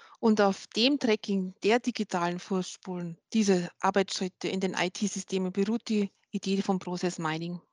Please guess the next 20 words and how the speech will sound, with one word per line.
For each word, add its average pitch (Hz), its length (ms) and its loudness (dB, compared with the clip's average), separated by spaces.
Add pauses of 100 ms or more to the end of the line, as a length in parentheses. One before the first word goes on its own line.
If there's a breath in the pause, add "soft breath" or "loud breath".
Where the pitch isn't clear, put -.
(140)
Und 226 160 4
das 240 140 6
machen 240 260 6
wir 247 120 10
uns 240 180 2
zunutze 262 580 2
und 226 140 0
können 220 240 6
den 202 180 2
Gesamtprozess 208 880 0
im 214 80 2
Blick 202 240 -4
behalten, 185 720 -2 (180)
also 175 300 -6 (200)
zusätzlich 190 520 2
auch 180 120 0
noch 170 180 -4
nachhaltig 170 560 -2
verbessern 226 680 2 (140)
und 262 340 2